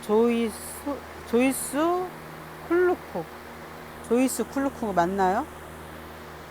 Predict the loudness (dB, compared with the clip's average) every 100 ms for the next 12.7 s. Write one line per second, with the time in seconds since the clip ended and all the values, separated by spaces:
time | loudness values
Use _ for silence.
0 | -16 -16 -10 -2 4 4 4 0 2 4
1 | 6 8 6 6 2 2 0 -2 2 2
2 | 2 -2 -4 -2 2 2 2 0 2 2
3 | 0 -2 -4 -2 -4 -6 -16 -16 -18 -18
4 | -18 -18 -18 -18 -12 -2 -2 2 4 4
5 | 4 2 2 0 0 0 0 2 2 0
6 | 0 2 4 2 -2 -10 -18 -18 -18 -18
7 | -16 -16 -16 -16 -16 -16 -16 -16 -16 -16
8 | -10 0 4 6 6 6 6 4 0 0
9 | -2 -2 2 4 4 4 2 0 -2 -2
10 | -4 -10 -16 -16 -16 -16 -16 -16 -8 -2
11 | 2 2 0 -2 -4 -6 -8 -8 -2 -2
12 | 0 -2 -4 -4 -4 -4 -6